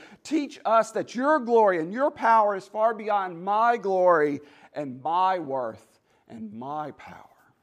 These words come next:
The Lord's Prayer moves us beyond the focus on me to thee.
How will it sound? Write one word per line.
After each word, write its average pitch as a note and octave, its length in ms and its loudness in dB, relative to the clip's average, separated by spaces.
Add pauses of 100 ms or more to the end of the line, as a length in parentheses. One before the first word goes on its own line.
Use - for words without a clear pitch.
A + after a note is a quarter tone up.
(1500)
The E3 80 -8
Lord's G#3 340 -2
Prayer G#3+ 380 2
moves A#3 600 0
us G3 320 4
beyond G3 580 0
the E3 100 -10
focus F#3 540 -6
on D3 340 -12 (340)
me C3+ 640 -4
to B2+ 180 -20
thee. B2 500 -12